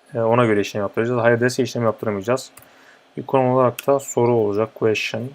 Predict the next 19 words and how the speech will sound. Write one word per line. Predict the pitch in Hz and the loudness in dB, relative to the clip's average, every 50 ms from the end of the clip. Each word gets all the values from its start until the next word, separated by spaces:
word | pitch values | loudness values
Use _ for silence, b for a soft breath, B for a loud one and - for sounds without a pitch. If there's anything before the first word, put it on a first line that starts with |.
| - _ _ - - | -18 _ _ -14 -12
Evet. | 107 98 95 - - - - - _ _ _ - | -10 -10 -10 -12 -16 -20 -20 -20 _ _ _ -14
Tamam. | - 95 - - _ _ _ _ _ _ _ _ _ _ B B B B B B B - | -14 -12 -14 -14 _ _ _ _ _ _ _ _ _ _ B B B B B B B -16
Şimdi | - - 160 156 | -8 2 6 8
arkadaşlar | 143 127 127 - 110 104 - - 107 92 - | 8 8 6 4 -2 -2 -2 -2 -4 -4 -4
if | - 139 - - | -4 -6 -4 -4
diyeceğiz. | - 110 101 104 113 127 127 - - - - - _ _ _ _ _ _ _ _ _ _ _ _ _ _ _ _ b b b b b b b b _ _ - | -4 -4 -2 0 -2 -2 -2 -4 -10 -12 -14 -18 _ _ _ _ _ _ _ _ _ _ _ _ _ _ _ _ b b b b b b b b _ _ 0
D | 123 131 131 123 123 | 4 6 8 8 8
R | 120 - | 6 2
eşittir | 127 107 - - 127 - - 123 | -2 -4 -4 -6 -6 -6 -4 -2
eşitse | 120 113 107 - - 123 - - - - 113 113 117 117 | -2 -2 -2 -4 -8 -10 -10 -6 -2 0 0 0 2 2
dialog | 117 113 113 120 120 117 | 2 2 4 2 2 -2
result | 117 110 - - 117 113 110 - | -4 -2 2 4 4 4 4 2
nokta | 110 107 - - - 139 | -2 -6 -6 -4 -2 0
yes. | 123 113 104 101 - - - - - | 2 2 2 0 -2 -6 -10 -6 -2
Eğer | 117 117 113 120 123 117 | 0 2 4 4 4 2
yes'e | 113 110 107 107 107 - - 135 | 0 -2 -2 -2 0 0 0 0
eşitse | 135 120 107 - - 107 - - - - 104 113 127 135 - _ _ _ _ _ _ _ _ _ - - _ _ _ _ _ _ _ _ _ _ _ _ _ _ _ _ _ - | 0 0 -2 -4 -6 -10 -10 -8 -6 -4 -2 -2 -2 -4 -8 _ _ _ _ _ _ _ _ _ -20 -20 _ _ _ _ _ _ _ _ _ _ _ _ _ _ _ _ _ -2
ne | 123 123 | 2 4
yapacak? | 113 104 - 113 107 107 117 123 - - - - | 4 4 2 -2 -2 -2 -2 -2 -4 -10 -20 -20